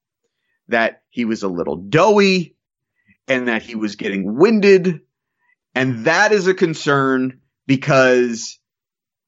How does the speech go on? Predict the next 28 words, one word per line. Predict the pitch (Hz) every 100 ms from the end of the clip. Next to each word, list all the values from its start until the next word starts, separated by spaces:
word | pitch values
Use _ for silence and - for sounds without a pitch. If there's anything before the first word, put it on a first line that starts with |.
| _ _ _
how | - 165 170
serious | - - 226 185 143 117 113
is | 143 131
he | 143 120
taking | 160 147 143 131 123
the |
process? | 107 151 147 113 - 98 87 - - _ _ _ _ _
Because | 123 131 143 123 123 120 113 120
at | 120
the | 170
end | 220
of | 190
the |
day, | 151 175 160 139
what | 127 131
the | 131 143
N | 180
F | 180
L | 170
Combine | - 156 156 151 147 147
and | 135
the | 127
N | 135
F | 131
L | 139 123
Pro | - 127 131
Day, | 131 131 127 113 -
or, | 123 117